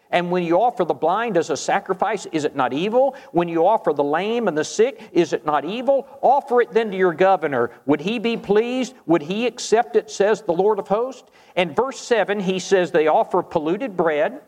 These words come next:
And verse eight, he says they offer the lame and the sick as offerings to God. Now, according to the law of Moses,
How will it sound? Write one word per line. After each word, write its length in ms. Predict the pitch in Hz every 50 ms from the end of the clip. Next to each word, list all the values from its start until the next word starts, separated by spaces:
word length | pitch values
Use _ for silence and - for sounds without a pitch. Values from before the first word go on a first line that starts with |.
| _ _ _ _ _ _ _ -
And 120 | 156 147 123
verse 260 | 185 214 233 - - -
eight, 320 | - 196 180 196 220 - - - - -
he 140 | - 175 202
says 340 | - - 202 202 202 190 196 - -
they 160 | - 165 180 175
offer 520 | - 156 180 202 208 208 - 196 202 190
the 140 | 156 165 151
lame 640 | 147 147 165 180 190 208 214 226 233 233 240 226 - - - -
and 160 | 165 160 151
the 60 | 147
sick 500 | - - - - 220 208 185 208 208 - _ _
as 220 | - 156 147 - 151
offerings 500 | 151 190 208 - - 214 220 220 208 -
to 100 | - 190
God. 520 | 175 175 143 127 117 123 165 196 214 185 - _ _ _ _ _ _ _ _ _
Now, 240 | - 160 151 131 - - - - -
according 540 | 151 - - 202 233 285 302 277 269 233 190
to 140 | - 208 175
the 80 | 156
law 280 | 143 156 160 170 170 160
of 80 | 147 147
Moses, 760 | 151 180 233 277 277 233 - 160 143 147 220 233 - - -